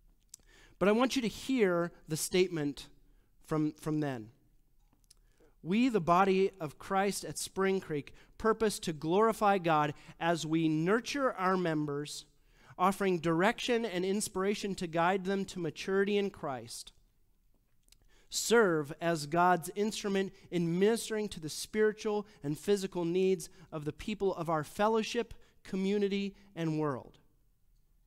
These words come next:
and encourage persons to commit their lives to Jesus Christ."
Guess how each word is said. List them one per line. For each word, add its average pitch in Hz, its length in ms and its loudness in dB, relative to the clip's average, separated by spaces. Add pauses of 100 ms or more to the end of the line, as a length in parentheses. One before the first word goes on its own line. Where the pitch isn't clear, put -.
and 151 80 -4
encourage 202 560 -2
persons 175 440 -4
to - 120 -14
commit 175 420 -4 (240)
their 151 200 0
lives 160 560 2 (180)
to 156 100 -4
Jesus 151 600 -4
Christ." 120 680 -10